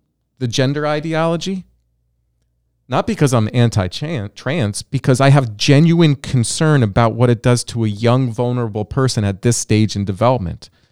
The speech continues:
There is a large movement of detransitioners who were pushed into this through an i-,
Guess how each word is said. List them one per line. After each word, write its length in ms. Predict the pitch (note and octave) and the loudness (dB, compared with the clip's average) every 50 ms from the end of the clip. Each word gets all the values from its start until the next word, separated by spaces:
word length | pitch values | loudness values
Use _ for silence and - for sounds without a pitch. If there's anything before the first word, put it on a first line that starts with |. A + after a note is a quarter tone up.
| _ _ _ | _ _ _
There 300 | - A2+ C#3 E3 G3 G#3 | 0 4 6 6 6 4
is 380 | - - D3+ E3 E3+ D#3+ - - - | 2 4 4 6 6 4 2 0 -2
a 180 | C#3 B2+ B2+ B2 | 0 0 0 0
large 460 | A2+ A2+ A#2 B2+ C#3+ D#3+ E3 C#3 - | -2 -2 0 2 2 2 2 0 0
movement 420 | A#2 A#2+ C3+ D3 C#3 C#3 C#3 C3 B2 | 0 0 0 0 0 -2 -2 -2 -2
of 100 | G#2+ G#2+ | -4 -6
detransitioners 1040 | G2 - D3 D#3+ - - D#3 C#3+ C3+ B2 F#3 G#3 - - G2 E2 F#2+ - - - _ _ _ _ _ _ _ _ _ _ _ _ _ | -8 -10 -10 -8 -4 -2 0 0 2 2 0 -2 -2 -4 -8 -10 -10 -14 -18 -20 _ _ _ _ _ _ _ _ _ _ _ _ _
who 120 | - F#3 | 0 2
were 140 | E3+ D#3 D3 | 4 4 4
pushed 460 | - - - - G3 A#3 - - - | 2 0 -6 2 2 2 2 2 -4
into 240 | D3 C3 A#2+ - B2+ | -4 -4 -4 -4 -6
this 200 | G#2+ A2+ A#2 - | -6 -6 -6 -6
through 220 | - - C#3+ C#3 C#3 | -6 -4 -2 0 0
an 80 | B2 | 2
i-, 180 | C3 C3 B2+ | 2 0 0